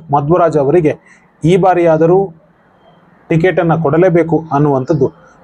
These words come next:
ಬಿ ಜೆ ಪಿಯ ನಾಯಕರ ಮಾತು. ಯಾಕಂದ್ರೆ ಕಾಂಗ್ರೆಸ್ನಿಂದ ಬಂದ ಬಳಿಕ ಎರಡರಿಂದ ಮೂರು ಸಾರಿ ಅವರು ಬಿ ಜೆ ಪಿಯಲ್ಲಿ ಅವಕಾಶಕ್ಕಾಗಿ ಪ್ರಯತ್ನವನ್ನು ಪಟ್ಟಿದ್ರು, ಆದರೆ ಸಾಧ್ಯವಾಗಿರಲಿಲ್ಲ. ಆದರೂ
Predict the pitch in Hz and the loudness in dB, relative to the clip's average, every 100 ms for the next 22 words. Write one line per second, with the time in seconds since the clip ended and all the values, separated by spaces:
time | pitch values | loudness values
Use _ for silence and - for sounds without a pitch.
0 | - 147 165 180 - 156 160 160 160 127 | -4 -2 2 0 2 0 2 -2 -8 -4
1 | 143 165 165 113 107 175 139 - 113 - | 0 0 0 -2 -2 0 -2 -2 -8 -8
2 | - - 156 180 196 180 160 - _ 170 | -12 -4 -2 0 0 -2 -4 -18 _ -2
3 | 190 196 180 190 185 180 151 165 165 156 | 0 0 0 0 2 2 0 0 0 0
4 | 156 165 180 - _ _ _ 139 165 180 | 0 -2 -4 -8 _ _ _ 0 0 2
5 | 180 180 160 127 160 196 185 160 156 151 | 2 0 -2 0 0 2 2 2 0 0
6 | 123 147 147 113 - _ _ 123 165 170 | 0 0 0 -4 -14 _ _ -4 0 2
7 | 165 160 147 156 160 139 156 160 160 - | 2 0 2 0 0 -2 0 -2 -2 -2
8 | 123 139 135 127 147 - 98 143 - 160 | -2 -2 0 -2 -2 -6 -14 -6 -6 -6
9 | 98 90 - _ 127 123 165 165 - - | -10 -12 -20 _ -4 -2 -4 -6 -14 -6
10 | - 233 156 107 101 101 104 104 104 - | -4 0 -2 -2 -6 -6 -4 -4 -6 -14
11 | _ _ _ _ _ _ - 143 175 | _ _ _ _ _ _ -4 0 0